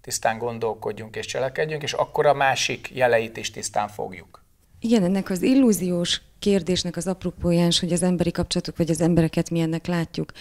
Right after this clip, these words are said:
Speaker 2: Ezzel kapcsolatban nekem bennem is sokszor megfogalmazódik, hogy, ö,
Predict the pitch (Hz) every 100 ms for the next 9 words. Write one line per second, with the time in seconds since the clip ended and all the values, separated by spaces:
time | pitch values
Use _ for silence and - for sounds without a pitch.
0 | - _ - 185 214 208 208 190 196 185
1 | 196 220 226 208 254 214 165 175 - 180
2 | 175 170 170 165 170 165 160 165 165 170
3 | - 170 170 165